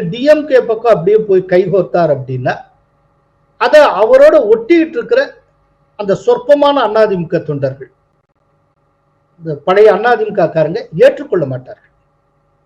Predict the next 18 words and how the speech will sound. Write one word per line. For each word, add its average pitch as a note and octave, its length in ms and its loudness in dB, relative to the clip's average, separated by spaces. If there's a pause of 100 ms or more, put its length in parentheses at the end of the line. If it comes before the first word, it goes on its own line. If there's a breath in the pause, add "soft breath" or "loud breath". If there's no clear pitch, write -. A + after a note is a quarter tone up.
(960)
அதிமுக C4 640 0
தொண்டர்களுக்குள்ள, A3 760 -4 (120)
அதிமுக G#3+ 480 -2
நிர்வாகிகளுக்குள்ள A3+ 800 -2 (120)
ஆயிரம் C#4+ 480 -2
கருத்து C4 240 0
வேறுபாடு E3 380 -2
இருக்கலாம், - 360 -16 (880)
ஆனால் G#3 300 2
திமுக F#4 480 0 (160)
எதிர்ப்பு D#4+ 440 2 (280)
அப்படிங்கிறதுல F3+ 720 -2 (300)
அவர்கள் E3+ 420 -2
என்றைக்கு A#3+ 460 -2
வேறு F3+ 220 2
விதமாக D#3+ 380 -2
இருக்க E3 220 -10
மாட்டார்கள். - 320 -20